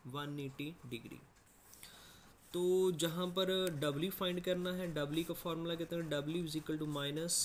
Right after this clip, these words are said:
M B, पहले वाला cos theta two minus cos theta one। एम कितना दी है आपके पास, एम आपके पास है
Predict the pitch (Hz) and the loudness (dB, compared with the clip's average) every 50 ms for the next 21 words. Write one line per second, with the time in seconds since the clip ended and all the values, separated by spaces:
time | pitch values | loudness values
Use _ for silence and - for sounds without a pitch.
0 | - - - 135 139 139 143 147 147 147 151 151 156 151 - - - 131 123 123 | 0 -4 -6 -4 -4 -2 -2 -2 -4 -2 -4 -4 -6 -8 -12 -14 -12 -10 -6 -2
1 | 131 131 131 135 139 - 170 - - - - - - - - - 139 143 151 156 | -2 0 0 -2 -4 -8 -12 -16 -20 -20 -20 -20 -20 -16 -10 -8 -6 -4 -2 -2
2 | 156 156 160 156 156 160 151 - - 147 147 147 147 160 - - - 147 135 131 | -2 -2 -2 -4 -4 -6 -6 -6 -6 -6 -4 -2 -2 -4 -4 -4 -6 -6 -6 -4
3 | - 151 156 156 - 156 156 156 151 147 139 131 131 127 127 135 143 147 - - | -4 -6 -6 -4 -4 -6 -6 -6 -8 -8 -6 -4 -4 -2 -2 -2 -2 -2 -2 -4
4 | - - 131 123 123 127 123 - - 151 165 190 190 - - - - - - - | -2 -2 -4 -4 -2 -2 -4 -4 -4 -4 -6 -6 -8 -12 -16 -20 -20 -20 -16 -14
5 | 131 123 - - 127 139 147 - - - 123 117 123 - - - - - - - | -12 -12 -12 -10 -10 -10 -10 -10 -14 -16 -14 -10 -10 -10 -10 -12 -14 -16 -18 -18
6 | - - - - - - - - - - - - - - - - - - - - | -18 -18 -20 -20 -20 -20 -20 -20 -20 -20 -20 -20 -20 -18 -18 -18 -18 -18 -20 -20
7 | - - - - 147 156 165 175 170 185 175 180 180 185 175 170 170 170 175 180 | -20 -14 -8 -4 -2 -2 -2 -2 -4 -4 -4 -4 -4 -4 -2 -2 -2 0 0 0
8 | 180 175 170 160 - - 170 165 - 165 165 160 165 - - - 170 - - - | 0 -2 -4 -4 -4 -6 -6 -6 -6 -6 -6 -4 -4 -4 -4 -4 -6 -10 -12 -18
9 | - - - 139 139 139 151 156 160 156 - - 160 151 - - 151 151 151 - | -20 -16 -10 -8 -8 -6 -6 -6 -6 -6 -6 -6 -8 -8 -6 -4 -4 -2 -2 -4
10 | - 156 147 143 131 131 131 135 - - | -4 -4 -4 -4 -2 -2 -4 -4 -6 -8